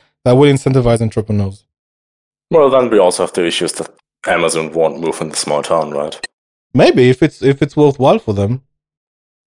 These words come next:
Speaker 1: like, if it's low
Speaker 2: If,
Speaker 1: enough, if it's low
Speaker 2: if,
Speaker 1: enough,
Speaker 2: if,
Speaker 1: they may move.
Speaker 2: if it was already worthwhile for them, that they, then they wouldn't need the additional incentive, right?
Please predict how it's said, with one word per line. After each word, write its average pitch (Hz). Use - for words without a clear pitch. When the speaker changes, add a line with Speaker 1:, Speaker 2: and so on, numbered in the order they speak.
Speaker 1:
like, 127
if 143
it's -
low 147
Speaker 2:
If, -
Speaker 1:
enough, 131
if 156
it's 147
low 143
Speaker 2:
if, 135
Speaker 1:
enough, 143
Speaker 2:
if, 135
Speaker 1:
they 113
may 131
move. 135
Speaker 2:
if 143
it 120
was 98
already 85
worthwhile 78
for 80
them, 73
that 73
they, 71
then 87
they 82
wouldn't 82
need 85
the 87
additional 82
incentive, 78
right? 82